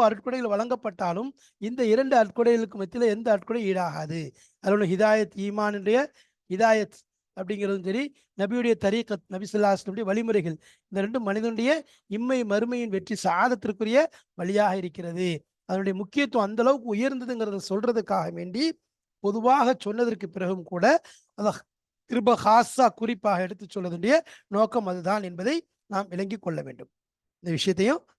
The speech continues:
விளங்கிக் கொள்ளணும். அப்ப இந்த இடத்துல இலக்கணத்திலே மிக முக்கியமான ரெண்டு விஷயங்களை பார்த்தோம். முதலாவது அல் மஜாசுல் முர்சல் என்று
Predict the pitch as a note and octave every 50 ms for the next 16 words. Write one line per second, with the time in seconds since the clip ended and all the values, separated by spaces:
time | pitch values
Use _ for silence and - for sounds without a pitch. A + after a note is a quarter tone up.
0 | _ - G#3 G#3 A#3+ B3+ B3+ - - G3 E3 D#3+ E3 E3 E3+ G3+ G3 F#3+ F#3+ F#3+
1 | G3 A3 C4 A#3 G#3+ F#3+ F3+ F3 - _ _ _ _ - G3 F#3 G3+ A3 A3 G#3+
2 | B3 A3+ A#3 - B3 A#3+ B3+ B3 A3 G3+ F#3 G#3 G3 F#3 D#3 - A3 A3+ A#3 B3
3 | B3+ B3+ A3 G#3 G3 F#3+ E3 - G#3+ G#3 G#3 G3+ E3 F#3+ F#3+ G3 F#3+ - C4 D4
4 | C#4+ _ _ _ _ _ - G3 F#3+ G3+ G#3+ G#3+ G#3 G3+ F#3+ F3+ F3 F3 F3+ G#3+
5 | A3+ A3 F#3 G#3+ G3+ F#3+ G3 A3 G3 - A#3+ G#3+ G#3 G3